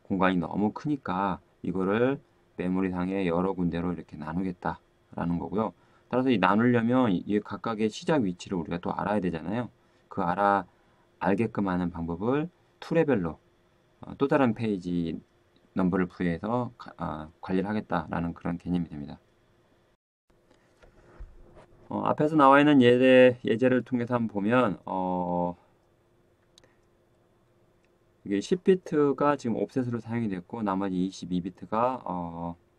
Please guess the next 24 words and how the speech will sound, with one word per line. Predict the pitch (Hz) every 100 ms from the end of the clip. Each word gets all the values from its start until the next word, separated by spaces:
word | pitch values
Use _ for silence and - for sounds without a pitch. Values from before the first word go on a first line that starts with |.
| _ _ _ _ _
그 | - 87 82 82 85 _ _ _ _ _ _ _ _ _ _ _ _
페이지 | 160 151
넘버로 | 120 95 101 101
활동되는 | 107 113 101 90 80
그런 | 85 85 80 - -
경우입니다. | - 90 82 78 - - _ _ _ _ _
그래서 | 95
이 | 101
경우는 | 101 104 127 147 143 -
그 | 98
시-, | 90 85 - _ _
시-, | - - _
어, | 92 90 85 85 - _ _ _ _ _ -
이십이 | 107 135 139 98 107
비트에 | 120 - 117
해당되는 | 113 110 104 95
부분을 | 90 95
다시 | 90 85 - 131 160 180 _ _ _ _
십이 | - - 143 101
비트와 | 95 95 110 123 139
십 | - -
비트로 | 147 131
나눴습니다. | 98 78 95 - 76 78
그래서 | 95 90 123 151